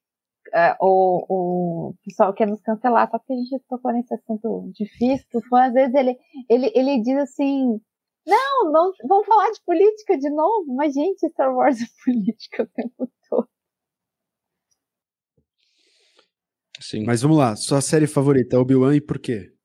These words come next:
Speaker 1: Porque, ah, eu gosto muito porque ele me lembra, ele me dá um ar de nostalgia. Assim, me lembra das prequels, me lembra muito, muito, muito, muito das H Qs, porque eu já, já li as H Qs antes de,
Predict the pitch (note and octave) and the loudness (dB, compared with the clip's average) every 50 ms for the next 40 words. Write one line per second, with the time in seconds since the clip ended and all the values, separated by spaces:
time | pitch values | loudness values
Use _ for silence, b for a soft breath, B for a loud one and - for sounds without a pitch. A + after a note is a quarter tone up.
0 | _ _ _ _ - A#3+ A#3+ B3 - - - - F#3+ A3 B3+ C4+ C4 A3+ G3 F#3 | _ _ _ _ -2 0 0 0 -2 -4 -2 0 2 4 4 4 4 2 2 2
1 | F#3 G3+ A3+ A#3+ A#3 B3 B3 B3 C#4 C#4 - C#4+ B3+ B3 B3+ C4+ C4 D#4 - - | 2 2 0 0 0 2 2 2 2 0 -2 -4 -4 -2 -2 -4 -4 -6 -6 -6
2 | C#4 B3 - C#4 C#4 B3+ C4+ B3+ C4 B3+ A#3+ A#3 A#3 A#3+ A#3+ A#3 B3 B3 B3 A#3+ | -8 -6 -2 -2 0 0 0 0 0 0 0 0 0 -2 -2 0 0 0 2 2
3 | A#3+ A3+ F3+ - D3+ D#3+ A#3 G3+ G#3+ A3+ A#3+ A#3 A#3 A#3 A#3+ B3+ A#3+ A#3+ A#3 B3 | 0 0 0 -2 -2 -2 -2 -2 -2 -2 0 2 2 2 4 2 2 2 0 -2
4 | A#3 A#3 A#3 _ - C4 C#4 C#4+ A#3 - F3+ E3 D#3 D#3+ D#3 D#3+ F3+ - _ _ | -4 -4 -4 _ -2 -2 -2 -2 -4 -6 -6 -6 -6 -6 -8 -10 -12 -16 _ _
5 | _ _ _ _ _ _ _ _ _ _ _ _ _ _ - - G3+ - - A3 | _ _ _ _ _ _ _ _ _ _ _ _ _ _ -10 -10 -8 -2 0 0
6 | G3+ F3+ F3 F3 F3 - - - - G#3+ A3 A3 A3 A3+ A3+ B3 A#3+ G#3+ G#3 G#3 | 0 0 0 -2 -4 -6 -8 -4 0 2 4 4 4 4 4 4 2 4 4 2
7 | G#3 _ _ _ - G3+ F#3+ F#3 G3 G#3 G3+ - C#4 B3+ C4 B3 - - - - | 0 _ _ _ 0 2 4 4 4 2 0 -2 -2 -2 -2 -4 -8 -18 -20 -20
8 | _ _ _ _ _ _ _ - G#3 A#3 A#3+ A#3 A#3 B3 B3 A#3+ C4 B3 A#3+ A#3 | _ _ _ _ _ _ _ -4 -2 0 2 2 2 2 2 2 2 4 4 2
9 | A#3 A#3+ B3 C4 C4+ D4+ - C#4+ A#3 A3 A#3 A#3 B3 B3 - B3 A3 G#3+ A3+ A#3 | 2 2 2 0 -2 -2 -4 -6 -4 -4 -2 -2 -2 -4 -4 -6 -6 -4 -2 0
10 | B3 B3 B3 B3+ A3 G#3+ G#3+ A3+ A#3 - A#3+ G3+ G#3+ A3 G#3 G#3 F#3+ F#3+ G3 G3 | 0 -2 -2 -4 -6 -4 -2 -4 -4 -4 -2 0 0 2 2 2 2 2 -2 -2
11 | - A3 G#3+ A3+ B3+ _ _ - G3+ - A3 G3+ G#3+ G#3+ G#3+ G3+ C4 C4 - - | 0 2 2 2 2 _ _ -10 -4 -2 0 2 2 4 4 2 2 2 -2 -2
12 | G3+ G#3 G#3+ G#3 G3+ G#3+ G#3 G#3+ A3 A3 G#3+ G#3 G3 F#3+ F#3 F#3+ G3 - - G3+ | 2 2 2 2 2 2 0 2 0 0 2 0 0 0 0 -2 -2 0 0 0
13 | G3 G3+ G3 G3+ G3 G#3+ B3 - _ - F#3+ G#3 G#3 F#3+ F#3+ F#3 | 2 2 2 2 2 2 0 -2 _ -8 -4 -2 -2 -2 -2 -4